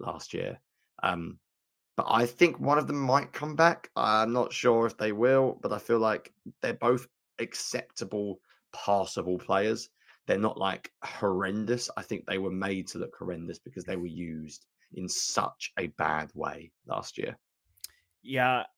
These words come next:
Speaker 2: I would, if I was going to bring one of them back, I think I would bring Cunningham back instead of Moreau.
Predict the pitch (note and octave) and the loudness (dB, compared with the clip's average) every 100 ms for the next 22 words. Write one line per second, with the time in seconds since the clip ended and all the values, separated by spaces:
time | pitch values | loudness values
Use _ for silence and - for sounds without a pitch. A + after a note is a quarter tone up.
0 | _ C3 D#3+ F#3 F3+ C#3+ - _ _ _ | _ 6 8 8 6 4 0 _ _ _
1 | _ _ _ - D3+ D#3+ E3 F#3+ E3 C3 | _ _ _ -2 2 8 8 8 2 0
2 | D3+ D3+ D3+ D3 C3+ C#3 B2 B2 B2+ A2 | 0 0 -2 -8 -4 -4 -4 -4 -4 -6
3 | A2 G#2+ G2+ G2+ E2 - _ _ _ A#2 | -8 -8 -8 -8 -10 -12 _ _ _ -4
4 | E3 E3+ D3 E3 D3 D#3 C3+ C#3 C#3+ D3 | 0 4 6 6 4 0 0 -4 -4 -2
5 | D3 D3 C#3 C#3 C#3 _ - A#2 - B2+ | -4 -4 -2 -2 -4 _ -12 -8 -4 -2
6 | B2 B2+ - C3+ C3+ C3+ C#3+ C#3+ | -2 -4 -8 -4 0 0 0 -4